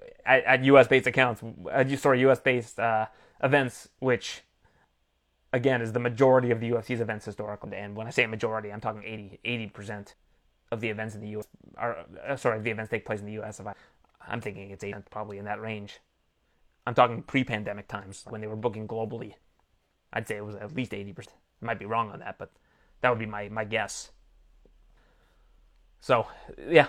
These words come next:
big story. And, uh, I think it's, uh, a story that we're gonna continue to fo-, to track and follow. I've been talking to a lot of the different Canadian fighters about it. And, uh, I just, I'm eager to see what ends up happening with them, because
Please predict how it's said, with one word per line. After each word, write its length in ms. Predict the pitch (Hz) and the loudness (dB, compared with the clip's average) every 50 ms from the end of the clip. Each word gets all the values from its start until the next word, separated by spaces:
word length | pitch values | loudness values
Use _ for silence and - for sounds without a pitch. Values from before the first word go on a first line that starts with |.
| - - - | 4 6 6
big 120 | 160 143 | 6 6
story. 280 | - - 151 139 123 110 - - - - | 8 8 8 8 8 6 2 -6 -14 -6
And, 280 | - 127 135 123 120 | 0 2 2 6 8
uh, 180 | 123 120 120 120 | 10 10 10 10
I 100 | 110 123 | 8 4
think 180 | 120 127 120 - | 2 2 0 0
it's, 180 | 123 - - - | -4 -4 2 4
uh, 200 | 120 120 117 98 | 6 6 6 4
a 60 | - | 2
story 240 | - - 139 135 127 | 2 4 6 6 8
that 120 | 127 127 | 6 6
we're 80 | 123 117 | 4 2
gonna 160 | 123 127 123 | 2 2 2
continue 380 | 110 - 120 113 - 139 139 123 | 0 0 -4 -4 -2 0 2 2
to 60 | 117 | 2
fo-, 200 | - - 151 - | 4 2 2 2
to 160 | - - 127 | 2 -4 -6
track 300 | - - 139 139 139 135 | 0 6 6 8 8 6
and 100 | 127 113 | 4 2
follow. 340 | - 139 139 147 160 156 139 | 6 8 10 10 10 10 8
I've 120 | 131 113 | 6 6
been 80 | 117 120 | 2 2
talking 260 | 120 127 131 127 120 | 4 4 4 4 4
to 100 | 113 120 | 0 0
a 20 | 120 | 2
lot 180 | 117 120 117 | 4 4 2
of 80 | 117 117 | 2 0
the 40 | 117 | -2
different 280 | 110 120 - 117 113 | -2 -2 -2 -2 -6
Canadian 260 | 120 113 113 113 113 | -6 -6 -6 -6 -2
fighters 320 | 110 120 113 110 113 110 113 | 0 0 0 0 -2 -4 -2
about 240 | 110 120 123 127 127 | 2 2 4 4 4
it. 160 | 127 - - - _ _ _ _ _ _ _ _ _ _ | 0 -2 -6 -16 _ _ _ _ _ _ _ _ _ _
And, 300 | - - 110 107 104 101 | -10 -8 -8 -6 -6 -4
uh, 440 | 107 104 104 104 104 104 104 104 - - | -4 -4 -4 -4 -4 -6 -6 -8 -8 -6
I 140 | - 110 | -6 -8
just, 280 | 101 101 - 110 - - | -8 -8 -12 -12 -10 -6
I'm 180 | 82 113 113 123 | -6 -6 -4 -2
eager 280 | 135 131 127 135 127 | -2 0 0 0 0
to 80 | 117 110 | 0 -2
see 180 | - - 127 | -2 -2 -2
what 160 | 120 110 113 117 | 0 2 2 0
ends 160 | 117 117 113 | 0 0 -2
up 80 | 110 | 0
happening 340 | 113 113 113 113 - 107 104 | 2 2 0 0 -2 -6 -10
with 120 | 104 107 - | -10 -8 -8
them, 160 | 107 101 101 | -8 -10 -10
because 380 | 104 98 107 104 101 - - | -12 -10 -10 -12 -12 -14 -20